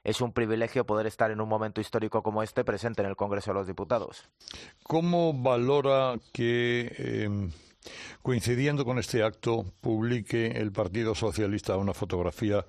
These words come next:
Speaker 2: llamando presidente a Puigdemont debajo de un cuadro de las votaciones del uno de octubre?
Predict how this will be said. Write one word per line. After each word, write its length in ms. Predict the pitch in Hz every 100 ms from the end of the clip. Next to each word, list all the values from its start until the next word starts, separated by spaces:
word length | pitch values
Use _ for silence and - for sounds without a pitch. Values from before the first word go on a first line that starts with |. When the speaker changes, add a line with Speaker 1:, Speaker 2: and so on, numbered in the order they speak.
| - - - - -
Speaker 2:
llamando 500 | 107 95 98 98 98
presidente 520 | 90 98 - 92 95 92
a 40 |
Puigdemont 460 | 82 80 87 92 85
debajo 260 | 82 82
de 80 | 87
un 80 | 78
cuadro 460 | - 90 85 85 67
de 180 | 78 82
las 160 | 78 78
votaciones 580 | 82 80 101 92 80
del 120 | 87 76
uno 160 | 76
de 60 | 71
octubre? 480 | 67 - 67 58